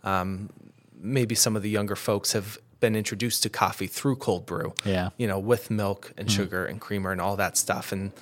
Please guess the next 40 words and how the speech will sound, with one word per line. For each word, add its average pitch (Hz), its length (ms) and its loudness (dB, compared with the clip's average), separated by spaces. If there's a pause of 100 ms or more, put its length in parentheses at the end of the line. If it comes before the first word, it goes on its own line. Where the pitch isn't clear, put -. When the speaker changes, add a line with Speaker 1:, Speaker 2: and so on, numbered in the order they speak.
(380)
Speaker 1:
get 127 200 6
that 117 140 8
acquired 110 400 4
taste, 160 460 6
and 113 140 2
then 104 280 2
suddenly 104 380 2
you 101 140 0
need 143 180 6
it, 139 240 6
otherwise 98 320 -2
you 98 60 -6
get - 160 -8
foggy, 117 520 2 (400)
and, 98 440 -2
you 104 80 2
Speaker 2:
Yeah. 104 100 4
Speaker 1:
know, 92 160 0
the, 101 300 -4
the 107 100 -6
caffeine 110 380 0
addiction 104 400 -2
is 95 100 0
a - 80 -4
real 101 160 0
thing, 104 340 0
so, 98 340 4 (120)
Speaker 2:
Hmm. 127 140 6 (160)
Speaker 1:
um, 95 320 -4
thanks 104 260 -2
for - 80 -8
keeping 107 320 -6
us - 300 8
in 113 160 -2
business, 151 500 12
<laughs> 160 520 4
uh, 151 300 10 (100)
nature. 156 500 6 (520)
Speaker 2:
Yeah. 117 240 6
Speaker 1:
Um, 104 220 0